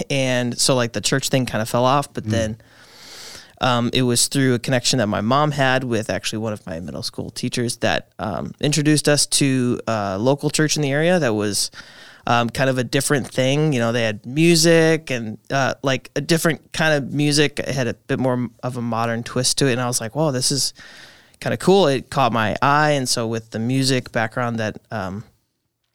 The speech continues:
Speaker 1: an interest that I had, it just,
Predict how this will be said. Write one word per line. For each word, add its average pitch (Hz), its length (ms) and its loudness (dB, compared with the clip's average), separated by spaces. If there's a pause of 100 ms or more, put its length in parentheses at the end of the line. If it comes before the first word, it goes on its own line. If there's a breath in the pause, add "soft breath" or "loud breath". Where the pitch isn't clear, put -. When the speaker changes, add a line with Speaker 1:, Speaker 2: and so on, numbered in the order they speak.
(360)
Speaker 1:
an 139 120 2
interest 143 360 2
that 127 100 2
I 92 80 -2
had, 123 560 0 (140)
it 131 140 -2
just, - 280 0